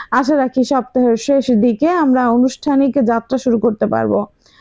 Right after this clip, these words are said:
আত্মপ্রকাশের সময় প্রায় চূড়ান্ত হলেও দলের নাম, সাংগঠনিক কাঠামো এখন চূড়ান্ত করা সম্ভব হয়নি।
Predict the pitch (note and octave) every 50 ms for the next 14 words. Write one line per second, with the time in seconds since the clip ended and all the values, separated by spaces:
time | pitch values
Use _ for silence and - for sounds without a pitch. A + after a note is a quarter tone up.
0 | - - - - - A#3 B3+ B3+ - - F#4 C#4 E4+ F#4+ D4+ F#4+ F4 D#4+ G4 G4
1 | - - E4+ D4+ D4 D4+ D#4 C4+ B3 C#4+ C4 C4 C4 C4 C4+ C4+ C4 C4 C4 A3+
2 | C#4+ C4+ B3+ C4+ B3 C4+ D4+ E4 C4 C#4 A#3+ A#3 A#3 A#3 A3+ A#3 A3+ A3+ A3 A3+
3 | C4 C#4 - - C#4+ C4+ C4 A#3+ C#4+ - - F4 F4+ - - D#4+ D4+ - D#4+ D#4
4 | E4 E4 C#4 B3 A3+ - B3+ B3 A3+ - - C4+ B3+ A#3+ A#3 A#3+ A#3+ G#3+ - C#4+
5 | A#3+ - G#3+ G3 A3 A3 - G#3+ G#3 A3+ A3 G#3+ G3+ G#3+ G#3 F#3+ F#3 F#3 E3+ A2+